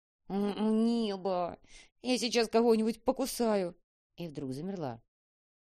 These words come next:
Звук рычания пробудил что-то в моей душе. Какое-то непонятное ощущение знакомого.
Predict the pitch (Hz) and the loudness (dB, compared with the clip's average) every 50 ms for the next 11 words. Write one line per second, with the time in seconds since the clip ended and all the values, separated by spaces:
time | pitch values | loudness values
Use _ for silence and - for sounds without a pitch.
0 | _ _ _ _ _ - - 131 131 143 208 226 - 208 196 180 - - 240 254 | _ _ _ _ _ -18 -14 -10 -6 -4 -4 -4 -4 -6 -6 -6 -4 -2 -2 0
1 | 262 247 226 202 170 - 185 180 - - 160 156 170 247 247 240 - - - - | 0 0 0 -2 -2 -4 -6 -6 -6 -6 -6 -6 -4 -4 -4 -6 -8 -10 -12 -14
2 | _ - - 226 226 - 233 208 196 190 190 190 190 208 220 202 220 214 - - | _ -8 -8 -6 -6 -6 -6 -4 -4 -4 -4 -2 -2 -2 -2 -2 -4 -6 -4 -4
3 | 160 139 123 113 - _ _ _ _ _ _ _ _ _ _ _ _ _ - - | -4 -4 -6 -8 -14 _ _ _ _ _ _ _ _ _ _ _ _ _ -16 -8
4 | 151 165 202 202 202 202 196 190 190 208 220 - - 214 214 202 190 220 240 - | -4 -2 0 0 0 0 0 -2 -2 -2 -2 -2 -2 -2 -2 -2 -2 -2 -4 -2
5 | - 233 220 220 - - 202 - - - 233 240 226 214 190 180 180 196 220 220 | -2 -2 -2 -2 -4 -6 -6 -6 -4 -4 -2 -2 -2 -2 -2 -4 -4 -6 -6 -4
6 | - 220 202 170 160 151 143 139 135 127 | -2 -2 -2 -2 -2 -4 -4 -6 -6 -8